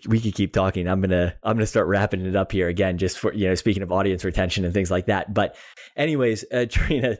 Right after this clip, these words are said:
thank you so much for joining us on the podcast here. I can't wait to implement the things that, that we talked about. And are there any other places that people can connect with you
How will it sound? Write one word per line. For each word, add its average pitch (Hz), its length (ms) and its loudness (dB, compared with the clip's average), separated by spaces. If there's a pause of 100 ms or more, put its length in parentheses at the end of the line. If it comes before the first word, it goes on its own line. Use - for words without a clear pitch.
(120)
thank 147 320 0
you 127 280 2
so 120 220 0
much 113 240 0
for 104 160 0
joining 98 260 2
us 95 120 0
on 95 140 0
the 90 60 -4
podcast 90 460 0
here. 87 320 0 (140)
I 104 160 0
can't 107 260 -2
wait 90 220 0
to - 120 -2
implement 90 360 -2
the 82 80 -6
things 90 240 -2
that, 80 180 0
that 87 160 0
we 92 140 0
talked 85 260 -2
about. 85 360 -2 (140)
And 107 300 0
are 113 100 0
there 113 160 0
any 120 160 0
other 120 140 2
places 98 380 -2
that - 120 2
people 95 220 2
can 92 140 -4
connect 87 340 0
with 87 160 -2
you 85 400 2